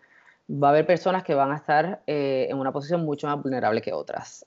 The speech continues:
Eh, así lo vimos con María, lo vimos con los terremotos, eh, y ahora lo estamos viendo con este evento de la, de la pandemia por el coronavirus. Eh,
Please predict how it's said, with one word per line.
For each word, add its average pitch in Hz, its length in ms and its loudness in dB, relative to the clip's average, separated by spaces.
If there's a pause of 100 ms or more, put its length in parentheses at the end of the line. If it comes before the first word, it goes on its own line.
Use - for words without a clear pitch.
(120)
Eh, 117 560 0
así 135 240 -4
lo 139 120 4
vimos 127 240 0
con 110 180 -4
María, 208 540 4 (560)
lo 131 180 -4
vimos 127 320 0
con 127 500 0
los 120 140 -6
terremotos, 147 840 0 (120)
eh, 120 640 -2
y 147 120 0
ahora 127 300 2
lo 135 100 0
estamos 127 260 -4
viendo 131 220 0
con 143 120 0
este 123 180 -6
evento 117 300 -4
de 127 100 2
la, 104 300 0
de 127 80 -4
la 120 100 0
pandemia 120 440 -2
por 127 160 0
el 107 140 -4
coronavirus. 98 720 -2 (640)
Eh, 139 760 6